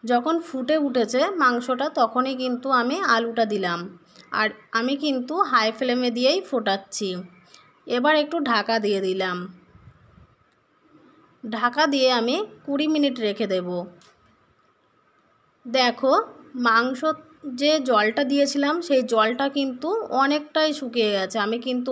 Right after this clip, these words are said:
অনেক জল দিয়ে ফুটিয়েছিলাম। মাংসটাও নরম হয়ে গেছে, আলুগুলোও কিন্তু সেদ্ধ হয়ে গেছে। তো দেখো, আমার খাসির মাংস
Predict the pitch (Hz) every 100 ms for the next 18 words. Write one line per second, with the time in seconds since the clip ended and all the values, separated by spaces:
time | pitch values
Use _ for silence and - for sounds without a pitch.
0 | 233 262 294 269 233 220 208 220 247 240
1 | 214 214 196 214 185 180 175 - - -
2 | 233 226 240 247 285 294 294 277 240 254
3 | 277 262 262 262 262 359 339 233 226 240
4 | 240 262 277 277 269 339 415 - 226 202
5 | 214 233 196 190 190 180 202 185 202 _
6 | _ _ - _ _ - 233 220 220 247
7 | 247 320 392 - - - _ _ _ _
8 | _ - 233 233 226 240 247 294 285 277
9 | 277